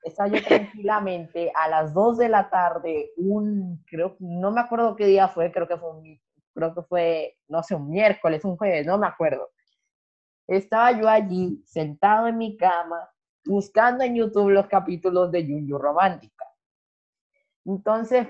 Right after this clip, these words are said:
pues, empiezo con el primer capítulo allí y digo, pues, ok. No pasa ni un minuto. A ver, no pasa ni un minuto. Y ya me encuentro con que Usagi se,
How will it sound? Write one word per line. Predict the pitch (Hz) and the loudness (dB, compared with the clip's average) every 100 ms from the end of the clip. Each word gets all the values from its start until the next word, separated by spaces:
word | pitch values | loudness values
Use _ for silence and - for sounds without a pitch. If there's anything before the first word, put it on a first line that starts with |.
| 208 | -4
pues, | 214 214 | -2 0
empiezo | 214 196 185 196 190 220 | -2 -4 0 2 2 -2
con | 208 196 | -4 -2
el | 190 | -4
primer | 180 170 160 165 - | -2 -6 -4 -8 -4
capítulo | 170 165 185 180 170 170 | -6 -4 -8 -8 -8 -6
allí | 151 151 165 165 160 147 | -6 -6 -4 -2 -4 -6
y | 165 | -6
digo, | 165 156 147 156 - | -4 -4 -4 -6 -4
pues, | 139 139 - | -6 -6 -4
ok. | 147 151 190 170 127 _ _ _ _ _ _ _ _ _ _ _ _ _ _ - | -4 -2 0 0 -2 _ _ _ _ _ _ _ _ _ _ _ _ _ _ -6
No | 185 269 269 | 0 2 4
pasa | 262 247 202 | 2 4 0
ni | 190 240 | 2 4
un | 277 233 | 4 4
minuto. | 220 196 180 156 - 139 139 _ _ _ _ | 2 0 0 -2 -4 -4 -4 _ _ _ _
A | - 185 | 0 2
ver, | 170 | 2
no | 170 233 | 2 0
pasa | 240 233 | -2 -2
ni | 202 254 | -2 -2
un | 262 | -2
minuto. | 208 175 147 151 - _ _ _ _ _ _ _ _ | -2 -4 -6 -14 -16 _ _ _ _ _ _ _ _
Y | - 196 | -6 0
ya | 240 | 0
me | 254 | 0
encuentro | 247 240 233 247 | -2 -2 -2 -2
con | 240 240 214 | -2 -4 -2
que | |
Usagi | 202 196 233 220 202 190 - _ | -4 2 4 4 2 -2 -6 _
se, | _ - 208 196 | _ -2 0 0